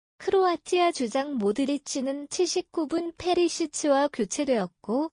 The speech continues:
이탈리아는 다르미안 조르지뉴가 빠지고 파지올리 자카니가 투입되었다. 이탈리아는 득점을 위해 계속해서 몰아붙이고, 크로아티아는 어떻게든 승점 삼 점을 따기 위해 계속해서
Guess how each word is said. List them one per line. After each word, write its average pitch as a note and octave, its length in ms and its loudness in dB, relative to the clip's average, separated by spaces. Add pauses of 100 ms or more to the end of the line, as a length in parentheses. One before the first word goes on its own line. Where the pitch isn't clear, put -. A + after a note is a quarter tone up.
(140)
이탈리아는 D4+ 840 0
다르미안 D#4+ 720 -2
조르지뉴가 C4+ 800 -2
빠지고 D4 600 0
파지올리 F4 720 2
자카니가 C4+ 720 -2
투입되었다. A#3+ 1120 -2 (460)
이탈리아는 D4+ 880 0
득점을 E4+ 640 0
위해 B3+ 400 2
계속해서 D4 720 -2
몰아붙이고, B3 1040 -2 (160)
크로아티아는 E4 1040 2
어떻게든 C#4 840 0
승점 F#4 500 -2
삼 F#4 260 -4
점을 E4 360 0
따기 D#4 400 0
위해 C4 320 4
계속해서 B3 920 -2